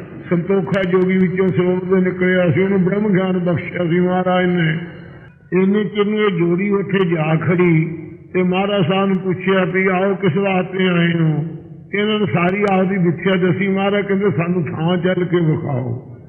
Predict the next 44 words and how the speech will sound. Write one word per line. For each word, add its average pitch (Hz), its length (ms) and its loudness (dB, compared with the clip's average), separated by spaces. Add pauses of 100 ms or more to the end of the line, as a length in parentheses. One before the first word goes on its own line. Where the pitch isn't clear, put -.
(300)
ਜਦੋਂ 190 240 2
ਦੁੱਖ 175 260 0
ਭੰਜਨੀ 170 360 2
ਬੇਰੀ 185 360 0
ਸਾਹਿਬ 196 260 0
ਦੇ 196 60 2
ਹੇਠ 170 380 2
ਆਏ, 170 500 0 (560)
ਉਸ 196 320 0
ਨਾਲ 202 220 0
ਆ 190 220 0
ਕੇ 190 180 -4
ਜਦੋਂ 190 160 2
ਦੱਸਿਆ 180 340 -2
ਜੀ 202 140 0
ਮੈਂ 196 180 0
ਇੱਥੇ 202 280 0
ਇਸ਼ਨਾਨ 185 440 0
ਕੀਤਾ 165 380 0
ਹੈ, 147 260 0 (420)
ਇਹ 202 100 2
ਵਿਸਾਖੀ 180 640 -2
ਦਾ 196 160 0
ਅੱਜ 185 140 0
ਦਿਨ 170 440 0
ਹੈ, 160 380 2 (460)
ਮੇਰੇ 196 280 0
ਇਸ਼ਨਾਨ 185 440 0
ਕਰਨ 190 240 0
ਤੋਂ 190 160 -2
ਮੇਰਾ 190 260 0
ਕੋਹੜ 202 460 0
ਹਟ 170 100 0
ਗਿਆ, 185 260 2
ਪਿੰਗਲਾ 190 440 0
ਪੁਣਾ 180 380 2
ਹਟ 160 60 0
ਗਿਆ, 185 480 0 (360)
ਮੇਰਾ 196 240 0
ਸੋਨੇ 196 420 0
ਵਰਗਾ 196 340 2
ਰੰਗ 165 240 2
ਹੋ 127 220 0
ਗਿਆ। 113 280 -8